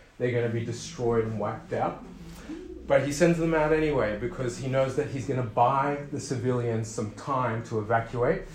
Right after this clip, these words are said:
and buy some more time for more reinforcements to come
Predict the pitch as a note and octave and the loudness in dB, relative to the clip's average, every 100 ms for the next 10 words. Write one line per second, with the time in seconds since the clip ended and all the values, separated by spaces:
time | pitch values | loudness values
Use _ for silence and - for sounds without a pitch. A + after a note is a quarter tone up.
0 | - - A2 G#2+ A#2 B2+ B2+ A#2+ A#2 A#2+ | -14 -6 -2 4 6 6 2 -2 -2 2
1 | A#2+ - A#2 A2 G#2+ - - - A#2 A#2+ | 2 2 -4 -2 -4 -10 -16 -4 -2 2
2 | A#2 A#2+ G2+ - A2 G#2+ A2+ G#2+ A2 - | 2 2 -2 0 0 0 -6 -8 -10 -6
3 | G#2+ G2 | -4 -4